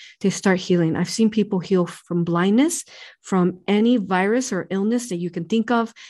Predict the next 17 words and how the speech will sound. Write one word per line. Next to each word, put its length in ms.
people 240
who 120
are 120
literally, 580
mm, 240
say, 420
six 460
feet 340
and 160
they're 100
ninety 400
pounds, 400
they're 140
dying. 680
I've 180
seen 340
them 180